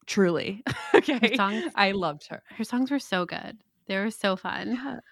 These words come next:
Speaker 1: I know, <laughs> I know. And then later she does another set where it's called, like, Acoustically Gaia, and she has, like, two to three songs that she d-, sings without the, like,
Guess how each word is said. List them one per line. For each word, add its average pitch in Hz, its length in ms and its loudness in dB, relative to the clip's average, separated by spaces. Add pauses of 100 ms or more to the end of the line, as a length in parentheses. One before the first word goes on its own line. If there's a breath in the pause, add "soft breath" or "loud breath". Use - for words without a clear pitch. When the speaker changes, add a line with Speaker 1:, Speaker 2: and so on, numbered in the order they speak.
(420 soft breath)
Speaker 1:
I 233 120 2
know, 269 500 2
<laughs> - 0 -
I 233 100 4
know. 214 120 10
And 202 120 8
then 202 260 4
later 185 520 6 (220 loud breath)
she - 180 -2
does 170 160 6
another 160 300 4
set 147 500 2
where 156 160 2
it's 147 120 -4
called, 151 180 -2
like, 147 120 0
Acoustically 151 600 0
Gaia, 156 460 2 (360 loud breath)
and 160 200 4
she 175 120 2
has, 156 260 2
like, 151 300 0 (120)
two 156 560 4
to 160 120 -4
three 151 360 -6
songs 147 320 -2
that 139 100 -8
she 151 140 -4
d-, 139 180 -2
sings 147 320 -2
without 143 320 -2
the, - 80 -6
like, 143 260 -4